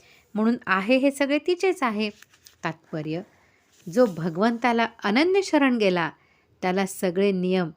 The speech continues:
माफ असतात. बायको नवऱ्याशी अनन्य झाली की जे जे त्याचे आहे,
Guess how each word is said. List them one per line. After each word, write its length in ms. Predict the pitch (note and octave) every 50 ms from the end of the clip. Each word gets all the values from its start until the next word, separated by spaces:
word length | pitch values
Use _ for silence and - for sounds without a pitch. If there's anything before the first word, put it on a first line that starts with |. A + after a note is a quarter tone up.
| _ _
माफ 460 | E3+ E3 D#3+ D#3 D#3 D#3 D#3 - -
असतात. 340 | E3+ D3+ - - - D3+ D3+ - _ _ _ _ _ _ _ _ _ _ _
बायको 500 | F3+ E3 F3+ E3+ E3 E3 D#3+ _ - C#4
नवऱ्याशी 480 | C#4 C4+ A#3+ A3+ G#3+ G#3 G#3 - - A#3
अनन्य 460 | - - G3+ F#3 G#3+ B3 C#4 D4 C4+
झाली 340 | A3 G#3+ G3+ G3 F#3+ F#3 F3+
की 160 | E3 - F#3+
जे 220 | E3 E3 G3 G#3
जे 160 | G#3+ G3+ C4 C4
त्याचे 500 | C4 - G3+ E3+ E3+ - - - C#4+ C4
आहे, 280 | A3+ F3+ D#3 F3 D#3+